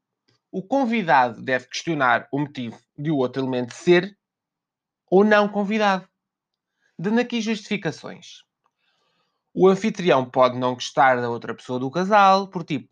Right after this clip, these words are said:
não somos obrigados a gostar de um casalinho perfeito. Podemos gostar de um elemento e não gostar do outro. Ah. Bem, outra opção é não ter lugares disponíveis na festa que vai dar.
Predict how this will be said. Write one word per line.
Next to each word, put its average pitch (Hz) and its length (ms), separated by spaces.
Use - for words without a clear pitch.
não 135 220
somos 139 380
obrigados 147 720
a 170 60
gostar 175 420
de 175 80
um 190 80
casalinho 208 720
perfeito. 226 1040
Podemos 170 380
gostar 117 380
de 123 80
um 170 100
elemento 208 480
e 123 80
não 123 420
gostar 113 400
do 113 100
outro. 113 540
Ah. 117 480
Bem, 139 300
outra 269 260
opção 233 440
é 190 320
não 180 280
ter 214 300
lugares 180 500
disponíveis 143 920
na 120 220
festa 117 360
que 123 120
vai 143 180
dar. 160 320